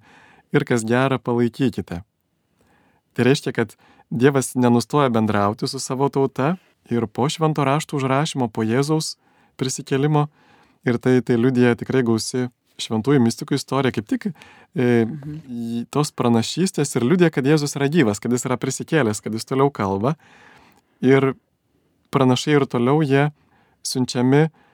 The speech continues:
Speaker 1: tam, kad primintų Dievo valią iš Švento Rašto, kad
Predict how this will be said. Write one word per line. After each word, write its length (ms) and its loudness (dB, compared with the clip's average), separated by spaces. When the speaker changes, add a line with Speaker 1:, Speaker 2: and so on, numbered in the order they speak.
Speaker 1:
tam, 180 -2
kad 160 -4
primintų 460 2
Dievo 260 -2
valią 500 2
iš 160 -10
Švento 280 0
Rašto, 320 -2
kad 220 -6